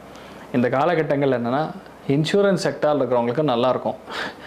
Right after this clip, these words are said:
சர்வீஸ் செக்டார்ல இருக்கிறவங்களுக்கு நல்லா இருக்கும். சர்வீஸ்னா ஏ சி மெக்கானிக்கு, அதுக்கப்புறம் ஃப்ரிட்ஜு, வாஷிங் மிஷின், டி வி, இந்த மாதிரி மெக்கானிக்கல் சம்மந்தப்பட்ட ஆப்ஜெக்ட்ஸ் சரி பண்றவங்களுக்குலாம் நல்லா இருக்கும். Hardware and networking-ு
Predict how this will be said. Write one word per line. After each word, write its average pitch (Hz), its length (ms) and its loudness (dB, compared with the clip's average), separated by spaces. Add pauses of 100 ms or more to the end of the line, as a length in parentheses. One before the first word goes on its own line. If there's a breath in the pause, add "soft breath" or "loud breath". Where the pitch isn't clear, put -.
(160 loud breath)
சர்வீஸ் 165 520 2
செக்டார்ல 151 340 2
இருக்கிறவங்களுக்கு 120 460 0
நல்லா 120 240 2
இருக்கும். 104 280 0
சர்வீஸ்னா 147 580 2
ஏ 147 80 4
சி 143 200 0
மெக்கானிக்கு, 120 680 0 (640 loud breath)
அதுக்கப்புறம் 123 680 2
ஃப்ரிட்ஜு, 139 540 2
வாஷிங் 131 380 2
மிஷின், 120 260 -2 (380 loud breath)
டி 151 200 4
வி, 120 280 2
இந்த 131 160 4
மாதிரி 143 260 2
மெக்கானிக்கல் 160 520 0
சம்மந்தப்பட்ட 127 640 2
ஆப்ஜெக்ட்ஸ் 135 220 -2
சரி 135 320 0
பண்றவங்களுக்குலாம் 127 600 0
நல்லா 120 160 2
இருக்கும். 117 240 -2
Hardware 147 480 2
and 127 160 2
networking-ு 120 640 0